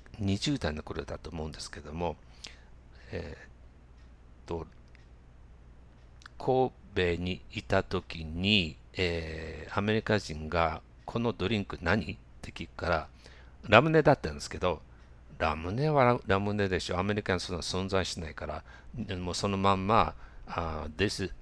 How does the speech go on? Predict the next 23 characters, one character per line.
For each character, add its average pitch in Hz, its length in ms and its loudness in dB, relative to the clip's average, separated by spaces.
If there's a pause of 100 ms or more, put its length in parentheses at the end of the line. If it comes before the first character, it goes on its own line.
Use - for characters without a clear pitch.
(640)
ラ 113 300 8
ム 110 180 2
ネ。 76 200 -8 (1500)
ラ 127 200 8
ム 113 120 2
ネ」 78 120 -4 (720)
と - 100 -6
言 - 40 -4
っ - 20 -20
た 80 180 -8
ん 73 40 -12
で 73 60 -12
す。 - 160 -10 (960)
そ - 160 -2
し - 80 -2
た 92 160 0
ら、 92 280 6 (760)
「あ - 100 -4
ー、 151 720 6 (560)
ラ 113 180 8
ム 143 120 4
ネ」 151 180 4
と - 20 -16